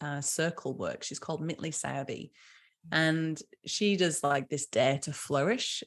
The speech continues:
um, questionnaire where she'll ask you, you know, um, n-, annoying questions that no one has got time for, like, "What are your values? What are your priorities? How do you wanna go through the day feeling?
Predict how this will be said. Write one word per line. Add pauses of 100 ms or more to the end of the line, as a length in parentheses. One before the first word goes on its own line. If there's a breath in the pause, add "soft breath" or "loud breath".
um,
questionnaire
where
she'll
ask
you, (480 loud breath)
you
know, (180)
um,
n-,
annoying
questions
that
no
one
has
got
time
for,
like,
"What
are
your
values?
What
are
your
priorities?
How
do
you
wanna
go
through
the
day
feeling?